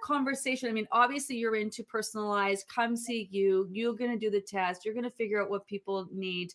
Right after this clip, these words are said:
But, like, why am I not gonna run out and grab zinc because it's got this benefit? Like, why would I not do that? And, like,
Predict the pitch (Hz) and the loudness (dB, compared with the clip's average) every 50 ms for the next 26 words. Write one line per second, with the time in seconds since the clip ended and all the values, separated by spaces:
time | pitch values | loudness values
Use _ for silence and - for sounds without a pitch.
0 | _ - - - - - - - _ _ 254 247 240 233 240 233 233 233 226 - | _ -20 -20 -20 -20 -20 -20 -20 _ _ 8 10 10 10 8 8 6 4 4 0
1 | - 226 220 247 247 262 285 302 311 311 285 269 254 233 233 220 226 220 - - | -4 2 4 6 6 8 6 6 4 4 4 4 6 6 6 6 4 4 2 2
2 | 240 226 220 196 202 202 196 202 196 190 180 - 185 180 196 190 175 175 175 170 | -2 -2 0 4 4 4 6 6 6 4 4 2 -2 0 2 2 2 2 0 -2
3 | 180 220 247 240 208 185 185 - _ 185 185 - - 196 185 180 175 175 175 175 | -2 0 2 2 2 -2 -4 -6 _ -8 -8 -6 -2 0 2 2 2 2 0 -2
4 | 175 - - - - 185 185 - - 185 175 170 - 180 175 - - 170 147 147 | -6 -10 -8 -6 -6 -6 -4 0 0 0 0 0 -2 -6 -8 -4 -4 -4 -2 -2
5 | 165 - - - - - - 123 143 175 - - - 190 202 208 208 220 240 233 | -4 -8 -8 -10 -10 -6 -6 -6 -6 -6 -8 -14 -4 0 2 2 4 4 4 4
6 | 220 208 196 190 185 185 180 185 - - 196 - 226 226 208 220 220 226 240 240 | 4 4 4 2 4 4 4 4 2 0 -4 -6 -6 -2 0 4 4 6 4 4
7 | 240 - - 202 196 190 - - - - - 208 202 196 | 2 -2 -4 -4 -2 -4 -6 -8 -16 -6 -2 0 0 0